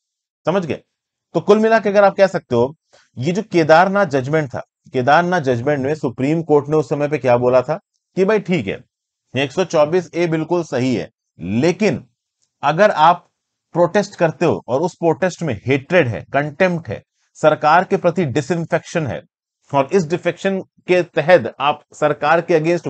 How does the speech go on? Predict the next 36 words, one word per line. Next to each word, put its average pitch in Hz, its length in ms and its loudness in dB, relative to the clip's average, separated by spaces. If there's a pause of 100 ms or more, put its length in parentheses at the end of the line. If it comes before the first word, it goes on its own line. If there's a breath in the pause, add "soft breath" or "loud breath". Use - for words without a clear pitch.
वायलेंस 151 440 0
इंसाइट 156 380 0
करने 160 280 -4
की 156 100 -6
कोशिश 139 320 -6
कर 131 140 -2
रहे 101 100 0
हो, 85 140 -6 (300)
पब्लिक 170 460 0
ऑर्डर 156 280 0
को 208 160 2
डिस्टर्ब 180 540 2
करने 190 260 4
की 190 80 4
कोशिश 175 340 -2
कर 165 160 2
रहे 143 100 2
हो, 92 120 -2 (280 soft breath)
तब 147 140 2
भैया 151 220 4
सेक्शन 165 340 -4
एक 151 100 -6
सौ 170 80 -6
चौबीस 156 340 0
से 170 60 -2
आपके 147 240 0
ऊपर 156 180 -4
लग 156 140 -2
जाएगा। 82 320 -6 (1300)
केंद्र 214 260 4
की 220 140 0
सरकार 190 380 2
का 202 120 2
बोलना 170 320 2
है 196 140 0
कि 196 100 -4